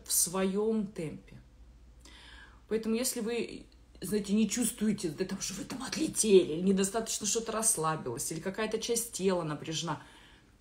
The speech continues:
я приглашаю, что бы с вами ни происходило, исключительно наблюдать.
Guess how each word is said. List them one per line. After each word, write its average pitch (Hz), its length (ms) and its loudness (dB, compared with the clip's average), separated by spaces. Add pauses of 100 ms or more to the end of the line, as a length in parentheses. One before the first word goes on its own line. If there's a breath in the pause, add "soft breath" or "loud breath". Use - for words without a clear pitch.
я 202 160 2
приглашаю, 202 720 -2
что 226 320 -4
бы 214 160 -4
с - 160 -2
вами 185 300 -2
ни 160 240 -6
происходило, 196 880 -6 (400 loud breath)
исключительно 214 760 -4
наблюдать. 196 880 -6